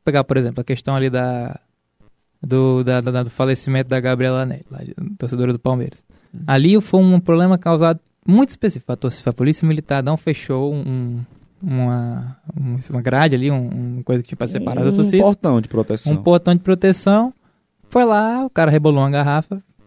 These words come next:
Speaker 1: pegou na, na, no pescoço, ela morreu. Aí o que fizeram a partir disso aí?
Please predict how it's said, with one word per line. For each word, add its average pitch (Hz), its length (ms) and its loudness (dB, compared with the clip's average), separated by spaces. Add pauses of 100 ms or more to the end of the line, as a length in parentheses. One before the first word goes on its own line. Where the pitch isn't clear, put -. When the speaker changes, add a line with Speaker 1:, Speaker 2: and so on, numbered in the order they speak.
(360)
Speaker 1:
pegou 139 360 4
na, 123 240 0
na, 123 340 -8
no 127 180 -8
pescoço, 151 480 -2
ela 202 80 0
morreu. 165 260 2 (880)
Aí 190 360 0
o 202 40 -4
que 208 140 0
fizeram 208 300 2
a - 20 2
partir 196 280 2
disso 190 140 -4
aí? 147 140 2